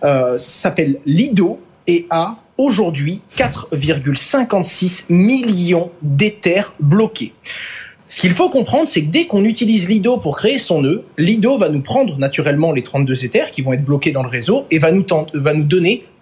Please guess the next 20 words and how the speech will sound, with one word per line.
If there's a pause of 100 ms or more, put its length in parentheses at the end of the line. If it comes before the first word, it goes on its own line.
trente-deux (120)
S
T
Ethers. (260)
Une
monnaie (180)
qui
a,
entre
guillemets, (320)
une
équivalence,
un
S
T
Ether (500)
égale (120)
un
Ether (140)
bloqué.